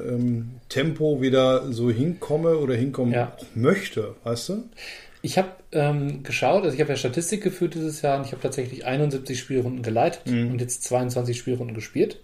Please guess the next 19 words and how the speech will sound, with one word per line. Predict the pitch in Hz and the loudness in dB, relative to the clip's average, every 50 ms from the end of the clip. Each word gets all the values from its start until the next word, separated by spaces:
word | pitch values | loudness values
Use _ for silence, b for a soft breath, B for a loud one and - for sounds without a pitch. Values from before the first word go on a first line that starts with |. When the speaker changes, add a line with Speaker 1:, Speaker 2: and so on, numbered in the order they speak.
| _ - | _ 0
Speaker 1:
Ja. | - 123 123 B B B B B B B - | 0 2 2 B B B B B B B -2
Speaker 2:
Dazu | - 127 - 143 143 | -2 -2 0 -2 0
kamen, | 143 - 135 135 131 135 135 139 139 143 - | 2 4 6 6 6 4 0 -4 -4 -6 -2
äh, | 139 127 123 123 120 117 | 0 2 2 2 2 2
bis | 127 131 123 - - - | 2 2 0 0 -4 -6
dato, | - 131 117 127 120 143 160 - - 156 151 151 151 | -8 0 4 6 8 8 6 6 4 4 6 6 6
also | 135 127 120 | 6 4 2
bis | 117 127 123 - | -2 -4 -4 -4
zum | - 127 127 | -2 -2 0
Zeitpunkt | - 127 123 - 139 135 131 | 2 0 0 0 -2 -4 -4
unserer | 120 123 113 113 | -4 0 2 2
Aufnahme, | 123 143 139 143 143 131 127 127 127 127 123 123 120 - | 4 2 2 2 0 0 2 2 2 4 4 2 2 0
neunzig | 127 123 123 123 120 120 - 113 113 - | 0 0 0 0 0 0 -2 -4 -4 0
Brettspiele, | - 117 127 127 - - - 117 110 110 101 - - - | 2 2 2 2 0 -2 0 2 2 2 2 0 -2 -6
die | 127 110 | -6 -6
ich | 104 - | -6 -8
gespielt | - - - - 120 113 - | -12 -10 -4 -2 -2 -2 -2
habe | - 107 101 101 101 98 101 - - | -2 -2 -2 -2 -4 -4 -6 -8 -10
im | - 143 120 117 117 120 | -6 -4 -4 -4 -4 -6